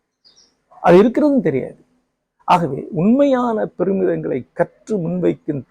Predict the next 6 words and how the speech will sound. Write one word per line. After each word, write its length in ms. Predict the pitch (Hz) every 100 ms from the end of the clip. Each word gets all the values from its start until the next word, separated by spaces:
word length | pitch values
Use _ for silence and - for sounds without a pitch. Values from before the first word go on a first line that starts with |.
| - - _ _ _
தகுதியும் 680 | 160 160 208 208 214 190 - _ _ _ _ _ _ _ - - - - _ _ _ _ _ -
மனநிலை 520 | 151 190 220 196 143
இல்லை. 220 | - - - - - _ _ _ _ _ _ _
ஆகவே, 260 | 170 190 165
அரசியல்வாதிகள் 680 | 160 - 190 160 139 135
சொல்லக்கூடிய 520 | - 131 - 127 135